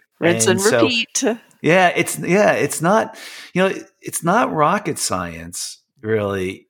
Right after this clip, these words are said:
Speaker 2: You know, it's like four steps right there. And if you do those four steps, and we all make this thing complicated, and it's really not that complicated, as long as you took a step back and kind of figured that out,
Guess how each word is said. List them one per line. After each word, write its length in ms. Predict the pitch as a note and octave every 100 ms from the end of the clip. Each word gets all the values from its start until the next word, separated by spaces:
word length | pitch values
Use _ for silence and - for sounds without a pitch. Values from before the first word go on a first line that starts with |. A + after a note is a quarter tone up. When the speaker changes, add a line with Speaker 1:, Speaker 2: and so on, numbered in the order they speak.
| _ -
Speaker 2:
You 120 | A#2+
know, 100 | C3
it's 140 | C3+
like 140 | F3 -
four 340 | - A3+ A3+
steps 480 | - - - - -
right 220 | A2 A2
there. 360 | F#2+ G2+ A2 C3
And 100 | B2+
if 120 | C#3
you 80 | B2+
do 140 | D#3
those 200 | E3 E3
four 260 | - C#3 C3
steps, 440 | - D3 D3 -
and 80 | B2
we 100 | A#2+
all 180 | C3 D3
make 300 | C#3+ C3+ -
this 220 | A2+ -
thing 340 | B2 A#2 A2 -
complicated, 920 | - B2 C#3 B2+ A2 G#2+ G#2 G2 G2 - _ _ _ _ _
and 140 | A#2 A2
it's 180 | G#2+ B2+
really 300 | C#3+ C3 A2
not 280 | G#2 G#2
that 200 | G2+ -
complicated, 760 | - G#2+ F#2+ A2+ F#2+ F#2+ F2+ -
as 140 | D3+ E3+
long 220 | G#3 F3+
as 160 | B2+ A#2
you 380 | A2 G#2+ G#2 - _
took 200 | - -
a 40 | -
step 320 | - G#2+ -
back 340 | G2 F#2 -
and 120 | F#2+
kind 240 | - F2+ E2+
of 80 | -
figured 440 | G2+ F2+ F2 -
that 180 | - E2
out, 300 | G2+ G2 -